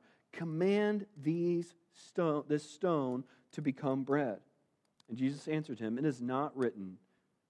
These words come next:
or it is written, man does not live by bread alone.'" We begin by asking the question, who is leading you and me?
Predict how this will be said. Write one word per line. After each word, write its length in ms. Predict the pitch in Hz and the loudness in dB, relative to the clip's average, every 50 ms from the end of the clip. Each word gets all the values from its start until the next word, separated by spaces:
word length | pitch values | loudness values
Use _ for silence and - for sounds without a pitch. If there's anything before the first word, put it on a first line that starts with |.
| _ | _
or 140 | - 131 143 | 2 4 6
it 100 | 160 165 | 8 8
is 180 | 190 180 156 151 | 8 6 6 6
written, 400 | 147 147 127 117 107 101 101 104 - | 4 4 4 4 0 -2 -4 -6 -6
man 400 | - 120 123 127 131 135 139 139 | -2 0 0 2 2 0 0 -2
does 220 | 135 131 113 107 120 | -2 -4 -6 -4 -2
not 260 | 123 123 123 123 - | -2 -2 -2 -2 -2
live 360 | 123 113 104 101 95 92 90 - _ _ _ _ _ _ _ - | -2 -2 0 -2 -2 -4 -6 -8 _ _ _ _ _ _ _ -6
by 140 | 101 95 | -6 -4
bread 560 | 90 82 104 104 101 104 107 110 107 104 107 - _ _ _ _ _ _ _ _ _ _ _ | -4 -6 -6 -4 -2 -2 -2 -2 -2 -4 -6 -10 _ _ _ _ _ _ _ _ _ _ _
alone.'" 540 | - 98 95 92 90 87 90 87 82 80 76 _ _ _ _ _ _ _ _ _ _ _ _ _ | -10 -8 -8 -8 -8 -8 -10 -10 -12 -16 -20 _ _ _ _ _ _ _ _ _ _ _ _ _
We 120 | - 143 147 | 4 6 6
begin 520 | 147 147 139 139 156 170 175 175 165 151 | 6 4 4 6 6 8 8 6 4 4
by 220 | 139 139 135 131 | 4 4 4 4
asking 460 | 127 - 143 151 156 - - 185 160 156 | 4 2 2 0 0 0 -2 -2 -2 -2
the 60 | 156 | -2
question, 500 | - - 143 135 127 - - - 131 123 | -2 0 0 0 0 -2 -4 -6 -6 -6
who 260 | 117 - 170 180 180 | -4 -4 -2 0 0
is 140 | 165 143 143 | 0 -2 -2
leading 440 | 131 131 131 123 117 104 98 95 92 | -2 0 0 0 0 -2 -2 -4 -6
you 380 | 95 101 107 110 107 110 107 - | -6 -4 -4 -2 -2 -4 -6 -8
and 140 | 104 95 90 | -12 -14 -12
me? 280 | 87 87 82 80 76 | -12 -12 -12 -12 -16